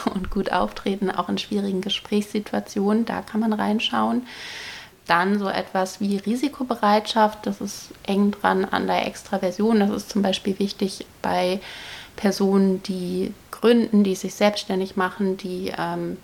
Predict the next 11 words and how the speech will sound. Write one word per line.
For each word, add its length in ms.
ja, 120
eine 120
Führungsposition 960
bekleiden 600
wollen 240
oder 220
so, 120
dass 220
man 100
sich 240
auch 220